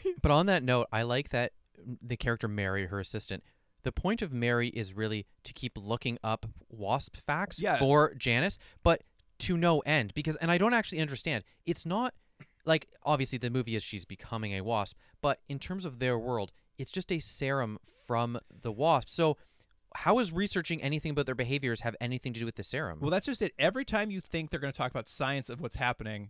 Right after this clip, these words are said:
Speaker 1: they just start giving you wasp facts. They just start listing things
Speaker 2: Yeah.
Speaker 1: they know about wasps.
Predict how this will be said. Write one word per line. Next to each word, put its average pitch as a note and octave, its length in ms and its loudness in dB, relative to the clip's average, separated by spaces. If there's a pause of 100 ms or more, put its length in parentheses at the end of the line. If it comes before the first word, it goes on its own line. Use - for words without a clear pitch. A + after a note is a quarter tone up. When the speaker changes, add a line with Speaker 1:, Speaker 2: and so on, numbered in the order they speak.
(140)
Speaker 1:
they D#3 140 -2
just E3+ 180 -2
start A3+ 240 -6
giving D3+ 280 -4
you B2 140 -2
wasp A#2+ 380 -4
facts. - 300 -14
They D#3+ 80 0
just E3+ 100 -2
start A3 180 0
listing D#3 420 -2
things D3+ 280 -2
Speaker 2:
Yeah. A2+ 60 -6
Speaker 1:
they C3 120 2
know A#2+ 200 2
about G#2+ 260 -2
wasps. - 500 -10